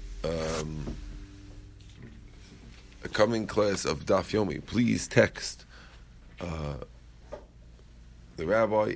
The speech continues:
at seven one eight, two one three, three six eight one. These classes are available in the sponsor. You'll be making the class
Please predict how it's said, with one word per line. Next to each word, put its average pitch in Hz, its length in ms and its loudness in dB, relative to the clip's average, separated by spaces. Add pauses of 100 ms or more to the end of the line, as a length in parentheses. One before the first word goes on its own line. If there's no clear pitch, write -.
at - 160 -4
seven 92 320 4
one 85 160 2
eight, 95 220 2 (100)
two 110 180 0
one 87 280 0
three, 87 340 -2
three 87 420 -4
six - 400 -6
eight 67 200 -4
one. 110 340 6 (480)
These 104 240 0
classes 101 300 0
are 92 60 0
available 90 400 -2
in 87 80 -4
the 78 40 -6
sponsor. 113 380 2
You'll 107 160 4
be 101 200 -2 (240)
making 101 560 -2 (340)
the 87 100 -2
class 110 440 4